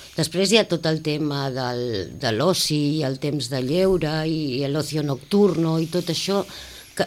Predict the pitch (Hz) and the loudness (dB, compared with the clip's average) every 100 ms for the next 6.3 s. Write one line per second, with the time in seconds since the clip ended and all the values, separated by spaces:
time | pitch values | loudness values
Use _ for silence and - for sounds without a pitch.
0 | - 202 202 202 208 214 165 - - 120 | 0 2 4 4 4 2 2 -2 -4 -6
1 | 120 - - - - - - 165 196 202 | -6 -12 -20 -20 -20 -18 -4 0 2 0
2 | - 185 185 180 165 165 160 165 156 156 | 0 -4 -4 -4 -2 -2 -4 -4 -4 -6
3 | - 147 147 147 175 165 151 - 151 151 | -4 -2 0 0 0 -2 -4 -2 -2 -2
4 | 139 147 143 160 156 180 175 170 156 135 | -2 -2 0 0 0 0 0 -2 -2 -4
5 | 139 - - 143 131 120 - - - - | -6 -6 -6 -6 -6 -8 -12 -16 -16 -12
6 | 147 143 147 | -8 -6 -6